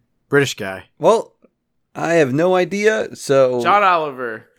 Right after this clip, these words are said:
Speaker 2: <laughs> Yeah.
Speaker 3: And, um, funny fat lady, she's there too.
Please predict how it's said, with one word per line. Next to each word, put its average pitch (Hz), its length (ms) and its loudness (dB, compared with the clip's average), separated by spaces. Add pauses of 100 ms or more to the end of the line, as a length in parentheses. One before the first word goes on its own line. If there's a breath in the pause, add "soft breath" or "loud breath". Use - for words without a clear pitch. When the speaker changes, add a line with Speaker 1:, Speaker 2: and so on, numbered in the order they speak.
Speaker 2:
<laughs> - 220 0
Yeah. 196 300 4
Speaker 3:
And, 135 120 -4
um, 131 520 -8 (240)
funny 220 340 -8
fat 202 300 0
lady, 147 280 -8
she's 143 240 -18
there 135 140 -10
too. 107 300 -14